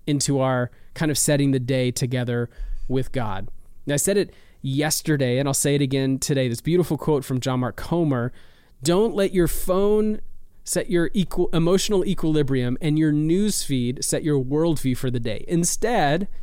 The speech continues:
let prayer set your emotional equilibrium and the scripture set your worldview for the day." So don't let your phone and your news feed do that. Let prayer and scripture set your emotional equilibrium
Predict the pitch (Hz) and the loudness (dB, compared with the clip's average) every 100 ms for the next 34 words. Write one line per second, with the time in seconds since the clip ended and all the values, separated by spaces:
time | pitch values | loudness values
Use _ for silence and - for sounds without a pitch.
0 | - - - - - - 127 147 170 196 | -6 -8 -12 -16 -18 -8 -2 0 0 -2
1 | - - - 202 208 226 240 - 170 - | -4 -4 0 0 2 2 0 0 -2 0
2 | 170 160 143 147 160 190 190 185 156 156 | 0 2 2 2 0 0 0 0 0 -2
3 | - 165 147 139 131 120 117 143 - - | 0 0 2 0 0 0 0 -2 -6 -20
4 | - - - - 156 156 147 - - 185 | -20 -20 -14 -4 0 2 0 -2 -2 -2
5 | - 151 131 - 151 - 143 135 120 131 | 0 -2 0 0 -2 -2 0 0 0 0
6 | 127 113 110 104 - 104 101 98 - - | 0 -2 -6 -6 -8 -8 -8 -10 -14 -20
7 | - - - - - - - 139 135 165 | -20 -20 -20 -20 -20 -20 -8 -4 -2 0
8 | 208 208 - 180 190 190 190 196 196 202 | 0 0 2 2 2 2 2 2 2 0
9 | - 156 135 131 117 113 139 - - - | 0 0 0 -2 -2 -4 -4 -6 -20 -20
10 | - - - - - - 131 - - - | -20 -20 -20 -20 -20 -8 -6 -2 -4 -2
11 | 151 147 147 156 170 139 - - 160 - | 0 2 2 0 -2 -2 -2 -2 -4 -2
12 | 131 110 104 - 143 151 143 135 127 135 | -4 -4 -4 -4 0 -2 0 0 2 4
13 | 170 - 202 202 185 165 - 190 175 131 | 4 2 2 0 0 -4 0 2 2 2
14 | 127 120 120 | 0 -2 -4